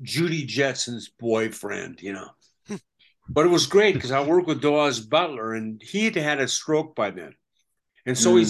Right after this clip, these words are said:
Speaker 1: sorta had to work it out like a dance, the
Speaker 3: Yeah.
Speaker 1: line. And, uh, he played Elroy, the kid.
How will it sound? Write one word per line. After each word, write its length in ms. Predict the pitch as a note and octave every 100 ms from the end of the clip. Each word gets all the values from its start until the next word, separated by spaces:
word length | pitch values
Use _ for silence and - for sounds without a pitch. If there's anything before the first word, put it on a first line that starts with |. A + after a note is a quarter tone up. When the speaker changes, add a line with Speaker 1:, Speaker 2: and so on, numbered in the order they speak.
| G2+
Speaker 1:
sorta 220 | G#3+ A3 G3
had 200 | F#3 E3
to 60 | C#3+
work 440 | B2 D3 E3+ E3
it 100 | D3
out 280 | C#3+ C#3+ C3
like 180 | B2+ A2+
a 80 | G#2
dance, 800 | F#2 B2+ B2 F2 - - - _ _
the 80 | A2
Speaker 3:
Yeah. 60 | A#2
Speaker 1:
line. 300 | B2 G#2 F2 - _ _ _ _ - _ _ _ _ _ _ -
And, 360 | D3 C#3+ C3+ C3+
uh, 320 | B2+ A#2 G2 _ _ _
he 240 | B2+ D#3 F#3+
played 300 | - F3+ D3+
Elroy, 460 | D#3+ F#3 D3 A#2
the 120 | A#2
kid. 480 | C3 - E3+ C3 F2+